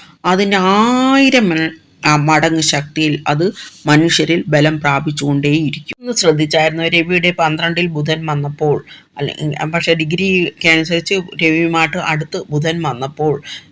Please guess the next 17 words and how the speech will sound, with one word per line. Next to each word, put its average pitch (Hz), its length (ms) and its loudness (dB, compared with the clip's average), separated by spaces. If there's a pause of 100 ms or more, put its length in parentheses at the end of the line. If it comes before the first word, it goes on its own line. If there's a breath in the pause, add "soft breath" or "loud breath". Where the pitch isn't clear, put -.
ഈ 202 240 2 (220)
അച്ഛനും 214 540 0
മകനും 185 380 0 (100)
അങ്ങനെയൊക്കെയുള്ള 175 640 2
പ്രശ്നങ്ങൾ 170 540 -6
അവരറിയാതെയൊക്കെ 165 800 -2
ഓരോന്നൊക്കെ 160 560 -2 (460 loud breath)
സംഭവിച്ചാണെന്നും 156 800 0
അല്ലാതെ 160 300 2
സംഭവിച്ചാണെന്നും 160 760 -4
ഒക്കെ 196 200 -10
പറഞ്ഞു, 131 180 -6
അങ്ങനെയൊക്കെയുള്ള 160 840 -2 (100)
പ്രശ്നങ്ങൾ. 120 500 -10 (580 loud breath)
പിന്നാണെങ്കിൽ 175 540 2
ആ 170 200 2
അവിടെ 170 300 -2